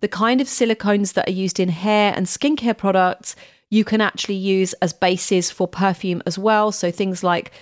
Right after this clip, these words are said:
dimethicone, cyclomethicone, the synthetic ones, or you can find natural silicone replacers as well.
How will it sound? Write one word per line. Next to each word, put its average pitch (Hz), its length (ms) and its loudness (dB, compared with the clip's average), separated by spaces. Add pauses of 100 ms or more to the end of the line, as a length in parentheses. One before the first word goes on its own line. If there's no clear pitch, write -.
(200)
dimethicone, 190 680 0
cyclomethicone, 185 1040 0
the 175 60 -6
synthetic 180 520 -2
ones, 185 220 0 (100)
or 208 360 6 (320)
you 208 120 2
can 220 360 0
find 208 580 0 (240)
natural 202 560 0
silicone 185 640 0
replacers 180 760 -2
as 180 200 -4
well. 165 400 2